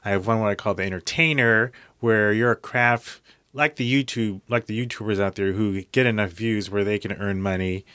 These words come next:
from either sponsorships or advertising and whatnot. Um, and then I have one which I call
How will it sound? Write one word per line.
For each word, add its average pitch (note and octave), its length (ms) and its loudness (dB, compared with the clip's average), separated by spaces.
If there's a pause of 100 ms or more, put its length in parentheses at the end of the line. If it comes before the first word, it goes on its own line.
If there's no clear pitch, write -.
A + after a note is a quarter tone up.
(240)
from F2+ 840 0 (140)
either G#2 220 4
sponsorships G2 840 0
or F2+ 40 0
advertising F2+ 580 -2
and F2 80 -2
whatnot. F2 460 -2 (680)
Um, G2 320 -2
and G2+ 100 -2
then A2 100 4
I A2 60 4
have G#2 140 2
one G#2 100 0
which G#2 160 -4
I F#2+ 60 -2
call F#2+ 520 0